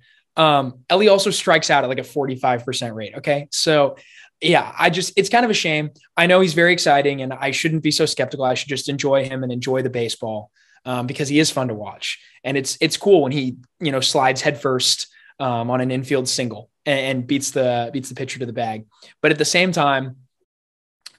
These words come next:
you know, I, I'm a little salty that Jordan Walker doesn't get the attention he deserves.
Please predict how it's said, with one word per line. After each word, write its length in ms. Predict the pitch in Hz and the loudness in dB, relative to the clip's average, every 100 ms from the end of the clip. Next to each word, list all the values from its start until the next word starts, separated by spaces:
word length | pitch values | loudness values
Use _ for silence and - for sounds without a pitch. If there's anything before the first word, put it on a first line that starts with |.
| - | -6
you 120 | 160 | -2
know, 80 | 143 | 2
I, 200 | 127 135 | 2 2
I'm 220 | 143 143 143 | 4 4 4
a 40 | |
little 240 | 156 170 | 4 4
salty 580 | 160 151 131 127 113 107 - | 6 4 4 0 -10 -8 -6
that 160 | 131 | -2
Jordan 260 | 139 131 127 | 0 0 0
Walker 300 | 120 120 127 | 0 0 -2
doesn't 240 | 123 123 | -2 -2
get 140 | 123 120 | -4 -4
the 100 | 113 | -6
attention 380 | 123 117 120 | -6 -8 -8
he 80 | 117 | -8
deserves. 520 | 113 110 107 104 - | -8 -8 -10 -6 -6